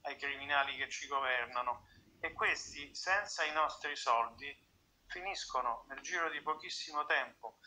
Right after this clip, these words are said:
Quindi l'astensione dal lavoro è anche una forma legittima, perché è prevista dalla legge, eh, di sciopero fiscale. Io non sono obbligato ad andare a lavorare, non ho il Green Pass, non vado a lavorare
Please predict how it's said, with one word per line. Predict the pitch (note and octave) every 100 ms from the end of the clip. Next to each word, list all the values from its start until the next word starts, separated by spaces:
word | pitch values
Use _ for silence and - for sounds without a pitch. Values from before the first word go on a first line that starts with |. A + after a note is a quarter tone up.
| -
Quindi | _ G3 E3+ D#3 D3+ -
l'astensione | E3 D3+ F#3+ F#3 - A3+ F#3+
dal | E3 D#3+
lavoro | D#3+ D#3 B2+ C3 D3 D3+
è | F3
anche | E3+ C#3 C3+ - D#3 D#3 - _ _ -
una | F3 F3
forma | G#3 F#3 C#3+ C#3+ C3 A#2+ -
legittima, | D#3+ D#3 G#3+ - - B2+ B2
perché | C3+ - C#3
è |
prevista | D3 D3 E3+ - D3
dalla | D#3 F#3+
legge, | D#3 D#3 - F#3 - - - - - -
eh, | D3 C#3+ D3
di |
sciopero | D3+ F3 D#3 D#3+ D#3
fiscale. | D3 - F#3+ D#3 C3
Io | E3
non | D3+ C#3+
sono | E3+ C#3+
obbligato | C3 C#3 C3 C3 B2+
ad | C3
andare | C3 B2+ B2+ B2+
a |
lavorare, | C3 C3 C3+ A#2+ A#2 B2
non | E3+ F3
ho | F3
il |
Green | F#3 G#3 -
Pass, | - - - -
non | C#3
vado | C#3+ C#3 C#3+
a |
lavorare | D3+ E3+ F#3 C#3 C#3 F3+